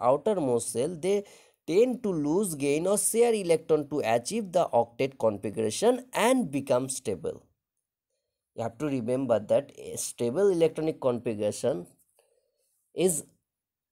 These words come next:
eight electron in the valence shell. Okay. So chemical bond is a link,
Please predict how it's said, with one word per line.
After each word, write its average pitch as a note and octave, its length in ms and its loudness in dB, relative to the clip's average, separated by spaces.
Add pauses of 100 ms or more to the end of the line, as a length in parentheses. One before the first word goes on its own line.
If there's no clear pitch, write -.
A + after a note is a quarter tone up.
(480)
eight G3+ 280 4
electron D#3 680 2 (800)
in C3+ 160 0
the G#3 120 4
valence D3 640 -2
shell. F2+ 180 -8 (1120)
Okay. D#3 340 -6 (3000)
So A3 200 -4
chemical G#3+ 540 4
bond B2 320 2
is F3+ 220 -2
a G#3+ 80 4
link, D#3+ 560 2